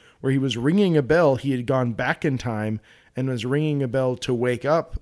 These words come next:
uh, the American colonists to let them know that the British were coming because an evil alien had actually killed Paul Revere in this particular episode.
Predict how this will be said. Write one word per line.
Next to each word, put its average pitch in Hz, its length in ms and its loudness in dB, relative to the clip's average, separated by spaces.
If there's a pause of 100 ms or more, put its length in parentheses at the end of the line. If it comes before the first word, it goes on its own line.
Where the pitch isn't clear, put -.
(160)
uh, 110 540 -4
the 120 120 -6
American 113 380 -8
colonists 110 480 -8 (120)
to 123 100 -4
let 117 180 -6
them 117 140 -8
know 110 140 -6
that 101 100 -14
the 110 60 -10
British 143 300 -4
were 120 120 -8
coming 110 340 -8 (400)
because 131 880 0 (320)
an 135 200 -4
evil 135 340 -2
alien 127 400 -2 (180)
had 131 160 -6
actually 117 380 -6
killed 170 560 -4
Paul 117 260 -2
Revere 120 420 -4
in 107 100 -4
this 104 120 -8
particular 95 560 -10
episode. 92 560 -10